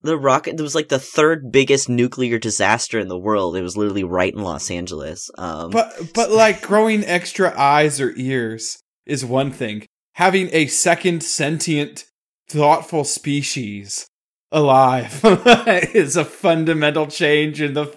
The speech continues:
Speaker 2: in the, you know, fabric of our world. <laughs>
Speaker 1: I wouldn't say the rats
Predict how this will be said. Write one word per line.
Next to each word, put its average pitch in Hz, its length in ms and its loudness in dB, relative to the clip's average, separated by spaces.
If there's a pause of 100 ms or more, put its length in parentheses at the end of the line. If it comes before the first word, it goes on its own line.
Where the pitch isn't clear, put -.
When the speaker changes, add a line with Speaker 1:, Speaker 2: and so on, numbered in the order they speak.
Speaker 2:
in 139 240 -2
the, 127 200 -2
you 127 140 -4
know, 123 100 -4
fabric 139 640 0
of 117 160 -4
our 117 300 -10 (480)
world. 120 480 -2 (440)
<laughs> 135 440 -4
Speaker 1:
I 143 100 8
wouldn't 214 240 2
say 202 200 2
the 156 140 6
rats 104 640 2